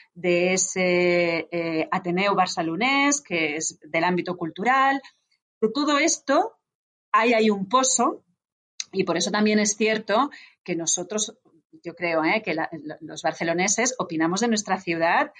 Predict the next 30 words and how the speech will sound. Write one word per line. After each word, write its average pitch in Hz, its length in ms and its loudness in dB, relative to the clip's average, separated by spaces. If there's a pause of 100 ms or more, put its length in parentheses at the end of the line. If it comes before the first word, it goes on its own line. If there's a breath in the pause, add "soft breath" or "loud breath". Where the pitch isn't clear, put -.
(340 soft breath)
como 160 220 -14
deporte, 202 520 -2
o 139 40 -4
sea, - 180 -2
es - 80 -6
que - 100 -14
estamos, - 380 0
<laughs> - 540 -4
nos 254 140 0
gusta 277 300 4
mucho 349 220 4
hablar 285 220 2
de 339 80 2
Barcelona, 262 640 2 (360 loud breath)
pero 254 200 2
no 359 140 6
tanto 440 300 4
porque, 233 420 0
por 226 140 4
ombliguismo, 185 840 4 (200)
sino 226 320 4
porque 220 300 2
venimos 285 480 6
de 247 100 2
esa 294 240 2
tradición, 214 800 -2 (220 soft breath)
porque 190 200 -4
tenemos 285 400 4
un 254 220 6
poco 269 340 4